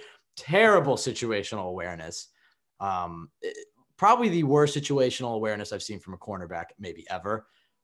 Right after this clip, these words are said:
Because if I, if, in my mind, it's like, I have no safety help. This is it. They have to beat me. It's like,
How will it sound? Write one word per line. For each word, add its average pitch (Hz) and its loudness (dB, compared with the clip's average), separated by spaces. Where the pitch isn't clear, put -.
Because 123 -2
if 120 -6
I, 147 2
if, 143 -8
in 165 -4
my 190 6
mind, 180 4
it's 147 -4
like, 151 -2
I 135 2
have 117 -2
no 135 0
safety 131 -4
help. 113 -2
This 127 -6
is 123 -4
it. 120 0
They 110 -6
have 131 0
to 135 -8
beat 127 -4
me. 98 -12
It's 113 -8
like, 123 -4